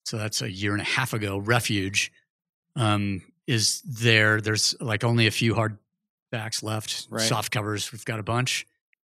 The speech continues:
Speaker 1: Um,
Speaker 2: Oh, so you
Speaker 1: the
Speaker 2: still have some?
Speaker 1: Yeah,
Speaker 2: Great.
Speaker 1: the soft covers,
Speaker 2: Perfect.
Speaker 1: 'cause we
Speaker 2: Yeah.
Speaker 1: re-, we couldn't re-, I couldn't afford to reprint
Speaker 2: Mm-hmm.
Speaker 1: hardcovers 'cause it takes, you know, if you, for us, it seems like it,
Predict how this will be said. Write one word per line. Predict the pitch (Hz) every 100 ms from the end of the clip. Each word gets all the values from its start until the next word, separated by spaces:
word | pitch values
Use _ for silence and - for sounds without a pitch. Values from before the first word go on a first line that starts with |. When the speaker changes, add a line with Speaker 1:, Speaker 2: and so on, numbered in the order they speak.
| -
Speaker 1:
Um, | 117 98 98 92 87 - _ _ _
Speaker 2:
Oh, | 139
so | -
you | 160
Speaker 1:
the | 139
Speaker 2:
still | 139
have | 117 120
some? | - 117 107 -
Speaker 1:
Yeah, | 151 147 127
Speaker 2:
Great. | 110
Speaker 1:
the | 110
soft | - 196
covers, | - 170
Speaker 2:
Perfect. | 113 -
Speaker 1:
'cause | 180
we | 175
Speaker 2:
Yeah. | 180 220 226
Speaker 1:
re-, | 220 208
we | 180
couldn't | 240 240 160
re-, | 156 170 -
I | 156
couldn't | - 190
afford | 113 139 139
to |
reprint | 117 117 - 120 139
Speaker 2:
Mm-hmm. | - 120 113
Speaker 1:
hardcovers | 131 180 208 - _ _ _ _ _ _ _
'cause | 127 127 - - _ _ _ _ - - - -
it | 139 - _
takes, | - 175 - - - _ _
you | 160
know, | 131
if | -
you, | 139 - _
for | - 123
us, | 143 127 131
it |
seems | 123 135 120
like | 117 113
it, | 117 110